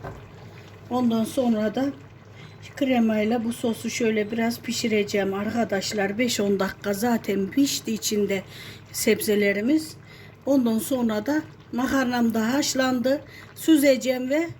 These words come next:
birlikte ikisini birbirine karıştıracağım. Evet arkadaşlar, ocağımın altını kapattım. Şöyle birazcık da karabiber ilave edeceğim sevgili izleyicilerim.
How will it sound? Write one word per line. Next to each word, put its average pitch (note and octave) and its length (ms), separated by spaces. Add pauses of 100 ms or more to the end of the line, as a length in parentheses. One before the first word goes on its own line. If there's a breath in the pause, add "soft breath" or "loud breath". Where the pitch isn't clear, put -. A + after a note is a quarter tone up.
(160)
birlikte D4+ 640 (420 loud breath)
ikisini D4+ 560
birbirine C4+ 520
karıştıracağım. F#3+ 880 (1900 loud breath)
Evet C4 340
arkadaşlar, A3+ 800
ocağımın C4 540
altını B3+ 460
kapattım. A#3+ 720 (560 loud breath)
Şöyle C4 480
birazcık C4 600
da A#3 100
karabiber B3 680
ilave A#3 520
edeceğim G#3+ 540
sevgili A3 580
izleyicilerim. G3+ 920